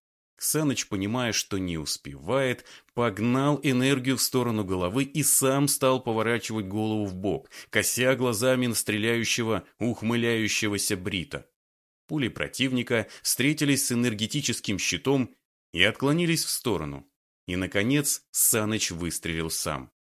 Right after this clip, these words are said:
Одновременно с этим услышал свист у уха. Короткая боль в ухе подсказала ему, что энергетический щит справился,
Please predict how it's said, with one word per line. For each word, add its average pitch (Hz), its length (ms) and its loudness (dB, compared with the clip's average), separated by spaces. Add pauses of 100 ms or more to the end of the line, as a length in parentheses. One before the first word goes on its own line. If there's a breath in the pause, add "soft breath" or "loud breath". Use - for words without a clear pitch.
(380)
Одновременно 127 680 0
с 151 100 0
этим 156 520 2
услышал 135 760 -2
свист 104 520 -4
у 120 100 -6 (220)
уха. 73 280 -10 (420 loud breath)
Короткая 139 680 0
боль 135 320 2
в 117 120 0
ухе 151 200 2
подсказала 135 1000 0
ему, 76 380 -6 (100)
что - 340 -8
энергетический 80 880 -4
щит 143 300 0
справился, 107 880 -2